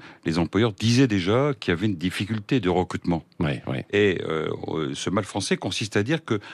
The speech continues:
Speaker 1: même en activité pleine, beaucoup de pays, identiques aux nôtres, sont autour de deux et demi, trois pour cent de chômeurs.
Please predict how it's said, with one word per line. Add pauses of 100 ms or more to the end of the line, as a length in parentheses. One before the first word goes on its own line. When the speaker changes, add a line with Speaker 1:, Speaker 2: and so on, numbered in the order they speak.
(160)
Speaker 1:
même
en
activité
pleine, (180)
beaucoup
de
pays, (100)
identiques
aux
nôtres, (280)
sont (100)
autour
de
deux
et
demi,
trois
pour
cent
de
chômeurs.